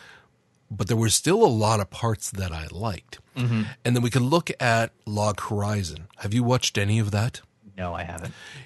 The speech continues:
Speaker 1: It is very much a Sword Art Online where they're in a game. However, there's even less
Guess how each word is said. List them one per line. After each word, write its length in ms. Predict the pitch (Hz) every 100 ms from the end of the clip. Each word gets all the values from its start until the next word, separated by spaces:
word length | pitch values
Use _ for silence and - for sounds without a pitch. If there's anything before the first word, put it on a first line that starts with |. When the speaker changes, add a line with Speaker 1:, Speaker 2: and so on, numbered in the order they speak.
| - _ _ _
Speaker 1:
It 180 | 113 123
is 300 | 131 131 123
very 480 | 107 95 107 107 123
much 320 | 123 120 -
a 140 | 107 101
Sword 340 | - 92 101
Art 140 | 110
Online 520 | 117 117 101 92 95 101
where 140 | 98
they're 240 | 92 92 98
in 160 | 107
a 40 | 98
game. 400 | 98 98 95 92
However, 720 | - 120 107 101 101 101 98 - - _ _ _ _ _ _ _ _ _ _ _ - _ _ 123
there's 180 | 160
even 300 | 185 156 117
less 500 | 104 104 120 139 -